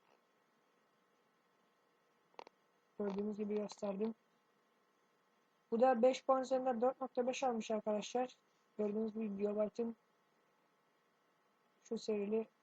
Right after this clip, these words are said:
anakartı. Sepete ekleyelim arkadaşlar.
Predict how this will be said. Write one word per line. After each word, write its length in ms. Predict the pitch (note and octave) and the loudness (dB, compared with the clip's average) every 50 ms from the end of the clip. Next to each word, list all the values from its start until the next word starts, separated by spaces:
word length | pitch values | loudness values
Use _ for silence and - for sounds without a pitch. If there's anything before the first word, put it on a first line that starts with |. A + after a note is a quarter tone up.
| _ _ _ _ _ _ _ _ _ _ | _ _ _ _ _ _ _ _ _ _
anakartı. 640 | - G3+ G3+ G#3 G3+ - G3 F3+ - _ - A3 A3+ A3 | -2 0 0 0 0 -2 -4 -6 -6 _ -4 -4 -4 -4
Sepete 420 | - - - A3 - A#3 A3 B3 | -6 -6 -6 -2 -2 -2 -2 -2
ekleyelim 420 | A#3+ A#3+ - B3+ B3+ B3+ A#3+ A3+ A3 | -6 -4 0 2 4 4 4 2 0
arkadaşlar. 720 | G#3+ G#3 - G#3 G3+ G3 F#3 - - A#3+ A#3+ - - | -2 -2 -2 -4 -4 -4 -4 -4 -4 -4 -4 -4 -6